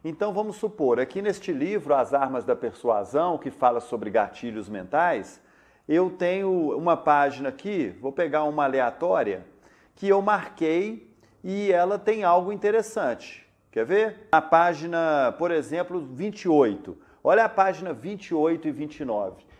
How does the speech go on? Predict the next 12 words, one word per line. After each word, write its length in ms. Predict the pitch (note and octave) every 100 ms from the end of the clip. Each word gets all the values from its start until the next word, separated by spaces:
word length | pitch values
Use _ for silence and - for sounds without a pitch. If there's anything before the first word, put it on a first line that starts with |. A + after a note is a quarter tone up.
| _
Eu 120 | C#3+
marquei 720 | D#3+ F#3+ - - E3+ G3 G#3+
a 120 | F#3+ C#3+
ponta 480 | - C#3 C#3 C#3
dela 580 | A2+ G#2+ G#2+ B2 E3+ A3 - _ _ _ _ _ -
e 460 | F3+ G#3+ A#3 - -
grifei 840 | C#3 F#3+ A3+ - - F#3+ G#3 D3+ B2+
o 100 | D3
que 140 | C#3+
eu 80 | E3+
considerei 640 | E3 F3 - E3+ F3+ D3 D#3+
interessante. 880 | D#3 F3+ F#3+ G3 E3 A2+ - -